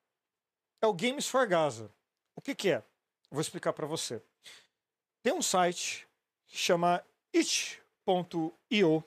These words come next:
que tem vários jogos independentes, alguns não tão independentes, coisa e tal.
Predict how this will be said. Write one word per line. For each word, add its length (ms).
que 260
tem 300
vários 320
jogos 340
independentes, 960
alguns 340
não 240
tão 200
independentes, 560
coisa 180
e 40
tal. 300